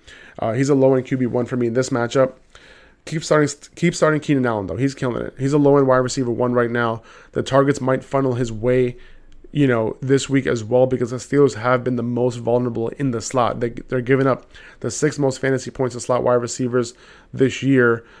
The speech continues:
Uh, they've gotten better lately, but they're still vulnerable there compared to the perimeter where they've gotten a lot better.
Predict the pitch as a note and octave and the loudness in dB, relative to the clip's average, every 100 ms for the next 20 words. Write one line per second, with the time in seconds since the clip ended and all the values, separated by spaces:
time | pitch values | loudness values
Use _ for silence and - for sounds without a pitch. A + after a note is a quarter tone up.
0 | - - A#2+ A#2 A2 B2 B2 C3+ C#3+ B2+ | -10 0 2 2 2 2 4 2 2 2
1 | C3 C3+ A#2+ A#2 C#3 D#3 C3+ A#2+ A2 B2 | 4 4 2 -2 0 -2 2 0 2 -2
2 | A2+ - D3+ C#3 B2 B2 B2+ B2 A#2 A2 | -4 0 4 4 4 2 2 2 -2 0
3 | B2 A2 - A2 A#2+ G#2+ A2 G2+ - C3 | 2 0 -2 -6 -4 -4 -6 -6 -2 0
4 | A2+ A2 A#2 A2 G#2+ A#2 G#2 A#2+ G#2 G#2 | -2 0 0 0 -2 -6 -4 -2 -2 -4
5 | G2 G2 G2+ - | -4 -4 -6 -8